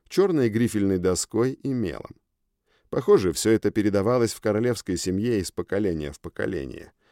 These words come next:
Интересно, где сейчас хранятся реликвии королей Кронада? Пройдя ещё пару коридоров,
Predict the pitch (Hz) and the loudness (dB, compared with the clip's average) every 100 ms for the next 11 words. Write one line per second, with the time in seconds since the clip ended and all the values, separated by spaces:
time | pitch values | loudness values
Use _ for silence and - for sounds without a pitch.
0 | _ _ _ _ - 101 104 120 110 80 | _ _ _ _ -6 -4 0 0 0 -2
1 | 71 65 71 82 87 151 170 165 180 - | -4 -6 -8 -12 -8 -6 -6 -6 -6 -6
2 | - 90 104 90 - 101 110 101 - 95 | -4 -2 0 -2 -4 -2 -2 -4 -4 -6
3 | - 92 95 76 - 92 76 64 - _ | -4 -4 -4 -4 -6 -6 -6 -8 -18 _
4 | _ _ _ _ _ _ _ _ _ _ | _ _ _ _ _ _ _ _ _ _
5 | - 110 131 214 233 175 - 180 190 165 | 2 4 4 2 0 -2 2 4 4 2
6 | 147 127 110 110 175 208 147 | 2 2 0 2 2 2 -2